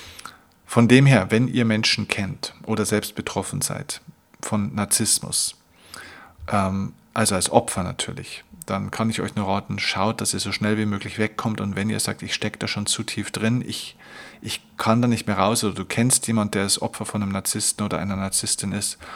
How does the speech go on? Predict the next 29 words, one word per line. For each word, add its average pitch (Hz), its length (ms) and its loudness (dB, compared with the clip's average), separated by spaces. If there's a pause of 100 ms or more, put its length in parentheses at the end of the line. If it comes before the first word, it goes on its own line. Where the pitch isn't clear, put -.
(260)
und 104 140 -6
der 101 100 2
Mensch 107 220 2
es 104 140 2
selber 117 280 8
alleine 104 320 6
nicht 110 180 -2
mehr 107 80 0
schafft, - 360 0
dann 92 100 -4
ist - 320 0
mein 101 320 0
klarer 98 460 -2
Rat, 98 340 -4
holt 127 240 4
euch - 240 -8
bitte 120 260 0
Hilfe 110 440 0
und 101 120 -2
Unterstützung. 117 720 2 (540)
Das - 200 2
ist - 360 6
eine 107 220 2
sehr, 120 340 10
sehr 139 240 8
große 127 400 4
und 113 60 4
schwierige 113 460 0
Aufgabe. 120 560 0